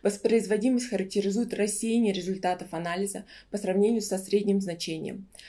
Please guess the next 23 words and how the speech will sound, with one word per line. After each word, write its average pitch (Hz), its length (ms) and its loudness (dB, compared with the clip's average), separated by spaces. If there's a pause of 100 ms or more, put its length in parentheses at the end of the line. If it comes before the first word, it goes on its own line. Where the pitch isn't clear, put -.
(200)
Правильность 240 520 4
отражает 208 580 -2
разность 190 580 0
между 190 300 -4
действительным 196 680 -4
и 202 120 -2
найденным 180 520 0
содержанием 170 580 -6
вещества. - 580 -10 (600)
Точность 202 480 2
анализа 233 500 -2
у - 80 -4
каждого 190 460 -2
метода 180 420 -2
различна 175 600 -8 (260)
и 190 80 -4
зависит 190 500 -4
от 180 80 -8
многих 180 380 -8
факторов: - 460 -10 (380)
калибровки 226 640 2
измерительных 190 640 -6
приборов, 180 520 -4